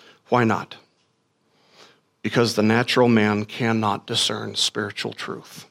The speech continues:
To natural man, the gospel is foolishness. But see, disbelief isn't a problem up here.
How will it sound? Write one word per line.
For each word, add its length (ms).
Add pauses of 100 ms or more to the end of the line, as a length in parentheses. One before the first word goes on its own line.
(1200)
To 100
natural 540
man, 480 (1040)
the 100
gospel 800
is 160
foolishness. 960 (1900)
But 100
see, 160
disbelief 800 (360)
isn't 420
a 80
problem 540
up 180
here. 320